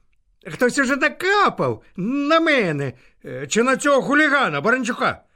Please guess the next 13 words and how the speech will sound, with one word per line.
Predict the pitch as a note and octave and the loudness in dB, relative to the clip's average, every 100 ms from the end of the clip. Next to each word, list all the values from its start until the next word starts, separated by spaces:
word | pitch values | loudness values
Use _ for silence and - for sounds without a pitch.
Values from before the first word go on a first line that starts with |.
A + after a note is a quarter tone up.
| _ _ _ _ - | _ _ _ _ -4
Ми | E3+ A3 | 0 0
все | C#3+ F3+ F3 | -2 -2 -2
зробили, | - C#3 B2+ C3+ C3+ | -2 -8 -6 -6 -4
щоб | - F#3+ - - A#3 | -2 -2 -4 -14 -6
Любочка | A3 G#3+ F#3+ F#3 - F#3 | -4 -2 -4 -4 -4 -4
Тимощук | - G3+ F#3 - - B3+ B3 - - - | -2 0 0 -4 -6 -2 -2 -4 -16 -4
не | A3 | -2
постраждала. | A3 G#3 - F3+ D#3+ A#2+ C3+ A#2+ D3+ | 0 -2 -2 -4 -4 -2 -2 -2 0
Рану | C4 D4 A#3+ | 2 2 2
обробили, | F#3 E3 F3 D#3 A#3+ A#3 G#3+ | 2 2 2 2 4 4 2
підстригли | - D4+ - - D#4+ D4+ G3 E3+ | 0 -4 -4 -2 2 2 2 0
під | G#3 G3 | 0 -6
хлопчика. | - F#3 C4+ C4+ - A3 G3+ | -4 2 4 4 0 -6 -4